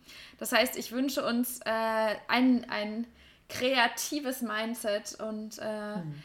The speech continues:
Speaker 1: ja, quasi, äh, ja, das ist eigentlich auch ein Change Management in dem Moment, ne, dass wir
Speaker 2: Absolut.
Speaker 1: quasi damit gut umgehen.
Speaker 2: Das ganze
Speaker 1: Das
Speaker 2: Leben
Speaker 1: ist mein
Speaker 2: ist
Speaker 1: Wunsch an der
Speaker 2: Change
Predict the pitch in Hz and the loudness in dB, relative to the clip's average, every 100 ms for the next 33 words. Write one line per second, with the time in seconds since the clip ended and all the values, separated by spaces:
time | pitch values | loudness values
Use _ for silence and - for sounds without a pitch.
0 | - - - _ 214 233 226 - 220 220 | -18 -20 -20 _ 0 0 0 0 2 2
1 | 226 220 220 220 240 220 240 - 220 226 | 0 -4 -4 -2 0 -2 -4 -4 -2 -4
2 | - 240 240 240 226 240 240 214 208 214 | -4 -2 0 -2 -2 -2 -2 -4 -4 -6
3 | 208 208 202 202 202 202 196 240 233 247 | -4 -4 -4 -6 -4 0 0 2 -2 -2
4 | 214 - 220 220 208 214 - 226 220 233 | -4 -4 -6 -4 -6 -6 -8 -10 -6 -6
5 | 220 196 240 240 - _ _ - 175 175 | -4 -6 -6 -8 -20 _ _ -14 -10 0
6 | 208 226 220 202 208 196 185 214 208 208 | 2 2 0 2 2 0 -2 -4 -4 -2
7 | 202 180 208 202 | -2 -2 -4 -6